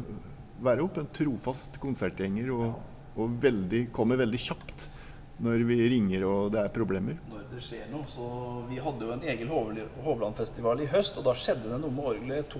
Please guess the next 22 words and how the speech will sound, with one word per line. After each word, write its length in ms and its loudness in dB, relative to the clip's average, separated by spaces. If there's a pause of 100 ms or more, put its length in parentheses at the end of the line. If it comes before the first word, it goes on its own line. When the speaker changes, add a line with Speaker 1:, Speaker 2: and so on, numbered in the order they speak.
Speaker 2:
dager 360 4
før 200 0
åpningen, 500 2
og 140 -2
da 160 8
måtte 320 0
Rydde 640 2
og 240 2
gjengen 400 0
trå 240 4
til, 220 0
og 80 4
de 80 4 (100)
jobbet 320 2
da 200 6
i 180 2
to 180 -2
dager 460 2
i 40 -2
strekk 440 -4 (600)
for 200 0
å 160 2